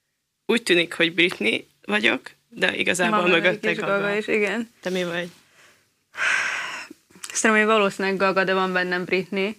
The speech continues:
Speaker 2: De szerintem pont ilyen, kicsit ilyen yin-yang van
Speaker 1: Én
Speaker 2: nálunk,
Speaker 1: szerintem
Speaker 2: hogy
Speaker 1: te nagyon Gaga.
Speaker 2: Igen. Ez elsőre teljesen hülyeségnek hangzik ez
Speaker 1: Na,
Speaker 2: az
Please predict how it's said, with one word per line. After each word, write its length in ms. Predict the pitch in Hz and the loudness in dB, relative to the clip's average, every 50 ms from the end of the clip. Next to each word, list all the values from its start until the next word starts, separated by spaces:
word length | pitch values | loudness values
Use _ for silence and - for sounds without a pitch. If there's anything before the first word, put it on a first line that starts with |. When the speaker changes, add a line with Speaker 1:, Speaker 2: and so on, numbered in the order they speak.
| _ | _
Speaker 2:
De 80 | - 208 | -2 -2
szerintem 320 | 208 - 214 202 202 202 | -2 0 0 0 0 0
pont 240 | 202 226 214 208 190 | 0 0 0 2 2
ilyen, 260 | 196 190 185 190 196 | 2 2 2 2 0
kicsit 280 | 185 - 196 - 202 - | -2 -2 -2 -2 0 2
ilyen 160 | 185 185 190 | 2 2 2
yin-yang 400 | 196 196 196 196 190 180 185 170 | 2 2 2 0 0 0 0 2
van 180 | 180 180 180 175 | 2 4 4 4
Speaker 1:
Én 40 | 175 | 4
Speaker 2:
nálunk, 160 | 185 226 202 180 | 4 4 4 6
Speaker 1:
szerintem 340 | 185 233 220 214 208 226 | 4 4 4 4 4 2
Speaker 2:
hogy 80 | 202 202 | 4 4
Speaker 1:
te 60 | 208 214 | 6 6
nagyon 360 | 214 214 208 196 190 185 185 | 6 4 4 2 0 0 0
Gaga. 380 | 170 175 180 185 190 190 190 160 - | 0 0 0 0 0 -2 -2 -4 0
Speaker 2:
Igen. 420 | - 226 196 170 190 190 196 214 220 - - - - - - - - - - - - - | 0 2 4 6 4 4 4 0 -2 -8 -16 -20 -18 -18 -18 -18 -20 -20 -20 -20 -4 2
Ez 180 | - 247 247 233 | 4 4 4 6
elsőre 520 | 233 - 240 247 254 - - 220 202 214 | 6 6 6 6 4 4 4 6 6 4
teljesen 460 | 214 - 226 208 196 196 - 202 185 170 | 4 4 6 6 4 4 2 0 0 2
hülyeségnek 480 | 202 190 175 185 - 202 190 180 185 185 | 4 2 2 4 2 2 2 2 2 2
hangzik 260 | 208 196 196 180 185 | 2 2 4 4 4
ez 100 | 190 190 | 4 6
Speaker 1:
Na, 60 | 185 | 6
Speaker 2:
az 60 | 196 | 4